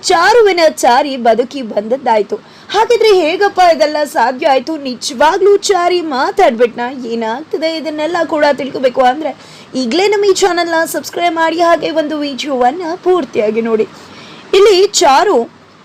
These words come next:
ಆ ಒಂದು ಪ್ರಾಣ ಜ್ಯೋತಿನ ತೆಗೆದುಕೊಂಡು ಬರ್ಬೇಕು ಅನ್ನೋ ಕಾರಣಕ್ಕೆ, ತನ್ನ ರಾಮಾಚಾರಿಯ ಜೀವಕ್ಕೆ ಆಪತ್ತಾಗ್ಬಾರ್ದು ಅನ್ನೋ ಕಾರಣಕ್ಕೆ, ಆ ಒಂದ್ ಕಾಠಿಣ್ಯಾತೀತ, ಕಾಠಿಣ್ಯ ದುರ್ಗಮ ಬೆಟ್ಟಕ್ಕೆ,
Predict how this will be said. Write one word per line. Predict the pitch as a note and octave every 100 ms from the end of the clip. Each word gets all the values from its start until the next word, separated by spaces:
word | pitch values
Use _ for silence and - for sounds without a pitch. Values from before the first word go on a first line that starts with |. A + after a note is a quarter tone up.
| _
ಆ | C4+ F4
ಒಂದು | A4 G#4+ G#4
ಪ್ರಾಣ | G4 D4+ C#4+ D4 F#4+
ಜ್ಯೋತಿನ | D#4+ E4 D4+ D#4+ C#4+ C#4+
ತೆಗೆದುಕೊಂಡು | - G#3+ D#4 - F4 C4
ಬರ್ಬೇಕು | A3 A#3 F#4 F#4+ F4+
ಅನ್ನೋ | C4 B3+
ಕಾರಣಕ್ಕೆ, | A#3 A#3+ A3 A#3 A#3 C4+ A3+ - - - -
ತನ್ನ | F4 E4
ರಾಮಾಚಾರಿಯ | D4 A#3 A#3+ F4+ G#4+ G4+ E4 D#4 D4
ಜೀವಕ್ಕೆ | A3+ A3+ D4+ F4 -
ಆಪತ್ತಾಗ್ಬಾರ್ದು | D4 B3+ C4 C#4 - G#3+ A#3 C4+ D4+ C#4+ C#4+
ಅನ್ನೋ | B3+ A3+
ಕಾರಣಕ್ಕೆ, | G#3+ G#3 G#3 G#3 G#3+ - - -
ಆ | F4+ G#4+ G#4+
ಒಂದ್ | D#4+ D#4
ಕಾಠಿಣ್ಯಾತೀತ, | - - B3+ D#4 G4+ G4 F#4 F4+ F4 E4 - D#4
ಕಾಠಿಣ್ಯ | - A3 C4+ C#4+ E4 D#4 D#4 D4+
ದುರ್ಗಮ | A3+ B3 C4+ F4 D4 D4
ಬೆಟ್ಟಕ್ಕೆ, | A3+ A3 - F4 C#4+ B3+ G#3+